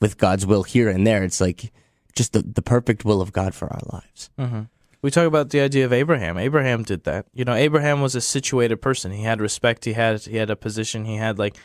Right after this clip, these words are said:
Speaker 2: he had wealth. He had a, a, a fair, like, title in his, in his area, you know? And God said, "Hey, you know what? Leave.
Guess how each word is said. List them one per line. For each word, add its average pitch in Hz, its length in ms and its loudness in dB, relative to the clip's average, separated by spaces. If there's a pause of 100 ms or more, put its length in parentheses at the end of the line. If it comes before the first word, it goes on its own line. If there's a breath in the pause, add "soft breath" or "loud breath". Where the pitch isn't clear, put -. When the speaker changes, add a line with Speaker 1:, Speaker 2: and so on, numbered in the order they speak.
(180 soft breath)
Speaker 2:
he 120 140 -2
had 117 280 2
wealth. 110 460 0
He 127 80 -6
had 110 260 0
a, 87 760 -2
a, 101 60 -10
a - 20 -8
fair, 113 500 0 (240)
like, 107 400 -6 (220)
title 113 400 0
in 110 100 -4
his, 117 220 -4
in 123 180 -6
his 120 140 -4
area, 110 380 0
you 104 160 -2
know? 120 140 -2 (280 loud breath)
And 127 120 0
God 143 220 2
said, 131 160 0
"Hey, 139 200 2
you 117 180 -4
know 113 80 0
what? 120 260 0
Leave. 131 460 -4